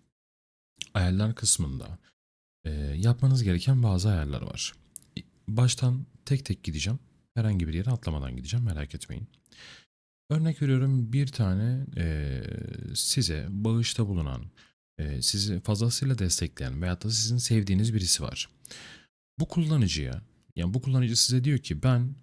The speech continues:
her haritaya geldiğimde, her harita oyununa geldiğimde, örnek veriyorum, Ankara ilinden başlamak istiyorum." Bu gibi durumlarda buraya gelip özel başlangıç alanında, örnek veriyorum, Vali Bey Official, kendi kullanıcı adımı yazıyorum.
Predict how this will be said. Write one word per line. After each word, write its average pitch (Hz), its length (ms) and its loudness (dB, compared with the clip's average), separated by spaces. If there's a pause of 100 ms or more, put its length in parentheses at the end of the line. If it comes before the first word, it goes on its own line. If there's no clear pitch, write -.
(220)
her 147 160 0
haritaya 120 600 0
geldiğimde, 92 640 -2
her 101 200 -2
harita 135 360 0
oyununa 87 280 2
geldiğimde, 67 600 -4 (680)
örnek 160 380 0
veriyorum, 95 240 -2
Ankara 170 380 4
ilinden 80 400 2
başlamak 71 400 -4
istiyorum." 60 440 -2 (840)
Bu 135 80 2
gibi 165 220 4
durumlarda 90 640 0 (100)
buraya 139 220 2
gelip - 300 -6 (140)
özel 113 280 0
başlangıç 117 500 -2
alanında, 67 420 -6 (380)
örnek 139 360 -2
veriyorum, - 300 -8 (160)
Vali 104 360 -2
Bey 71 200 -8 (300)
Official, - 560 -6 (240)
kendi 92 300 -4
kullanıcı 71 340 -8
adımı 67 180 -8
yazıyorum. 110 400 -2